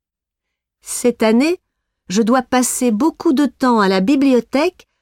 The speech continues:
parce que j'ai dix pièces de théâtre à étudier.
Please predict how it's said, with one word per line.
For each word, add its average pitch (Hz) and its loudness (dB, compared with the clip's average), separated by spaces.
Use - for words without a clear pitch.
parce 240 -2
que 262 0
j'ai 208 0
dix 208 0
pièces 285 -4
de 202 0
théâtre 247 0
à 214 0
étudier. 202 -2